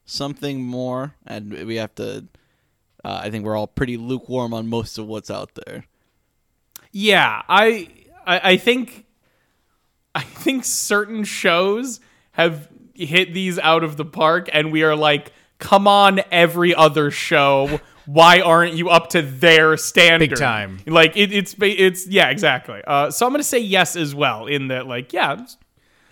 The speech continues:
Speaker 2: I'd love for more shows to have better Christmas specials.
Speaker 3: Yeah.
Speaker 1: That'd be nice.
Speaker 3: Just, oh, honorable mention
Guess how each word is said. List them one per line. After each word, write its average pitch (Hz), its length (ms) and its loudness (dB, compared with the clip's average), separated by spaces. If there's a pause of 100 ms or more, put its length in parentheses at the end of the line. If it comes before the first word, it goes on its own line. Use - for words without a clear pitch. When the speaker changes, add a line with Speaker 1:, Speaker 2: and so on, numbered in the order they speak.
(140)
Speaker 2:
I'd 190 240 2
love 170 400 4
for 175 140 -2
more 151 500 0
shows 139 420 0
to 135 100 -4
have 120 240 -2 (520)
better 120 280 0
Christmas 123 340 -14
specials. - 480 -20 (720)
Speaker 3:
Yeah. 180 220 -4 (360)
Speaker 1:
That'd 208 140 -20
be 233 60 -14
nice. 117 200 -14
Speaker 3:
Just, - 420 -2 (220)
oh, 220 260 2 (800)
honorable 156 380 2
mention 143 540 -4